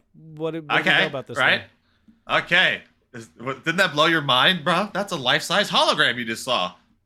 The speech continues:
Speaker 1: Yeah, it looked like a,
Speaker 2: <laughs>
Speaker 1: like a refrigerator, but, uh, it's, like, the size of a large fridge. But with
Speaker 2: That
Speaker 1: a
Speaker 2: is a,
Speaker 1: person
Speaker 2: that, you know,
Speaker 1: inside.
Speaker 2: that is essentially what it is. That's a good. It's, like, seven feet by whatever. It's exactly, it looks like a fridge, so it looks life-size, whatever the image is inside there.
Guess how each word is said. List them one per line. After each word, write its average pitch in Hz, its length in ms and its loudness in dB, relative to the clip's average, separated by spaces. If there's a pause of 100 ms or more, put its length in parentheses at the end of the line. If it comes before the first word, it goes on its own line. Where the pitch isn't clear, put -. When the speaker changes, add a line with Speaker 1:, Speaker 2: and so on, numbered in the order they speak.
(280)
Speaker 1:
Yeah, 196 200 -4
it 170 120 -6
looked 220 160 -4
like 233 100 -2
a, 165 320 0
Speaker 2:
<laughs> 135 40 -16
Speaker 1:
like 160 140 -4
a 156 60 -8
refrigerator, 147 680 -6
but, 123 240 -6 (200)
uh, 147 60 -6
it's, 135 220 -10
like, 180 100 -8
the 151 80 -10
size 175 260 -2
of 147 140 0
a 135 180 -4
large 160 380 -4
fridge. 131 580 -12 (600)
But 131 140 -8
with 127 80 -2
Speaker 2:
That 240 80 2
Speaker 1:
a 233 60 -2
Speaker 2:
is 202 100 -6
a, - 20 -2
Speaker 1:
person 165 240 0
Speaker 2:
that, 120 100 -2
you 170 100 -2
know, 190 80 0
Speaker 1:
inside. - 60 -4
Speaker 2:
that 190 120 4
is 151 180 -2
essentially 147 560 -2
what 139 140 -2
it 117 80 -4
is. 95 160 -4
That's 110 140 -10
a - 20 -16
good. 120 180 -6
It's, 104 140 -10
like, 110 160 0
seven 131 400 -6
feet 117 320 -12
by 104 140 -4
whatever. 101 360 -4
It's 104 200 -6
exactly, 120 360 0
it 98 60 -8
looks 131 160 -8
like 135 80 -8
a 110 60 -10
fridge, 107 440 -4
so 110 220 -4
it 92 120 -12
looks 147 260 -8
life-size, 113 600 0
whatever 113 260 -4
the 98 180 -10
image 117 260 -8
is 101 100 -16
inside 104 460 -6
there. 90 320 -8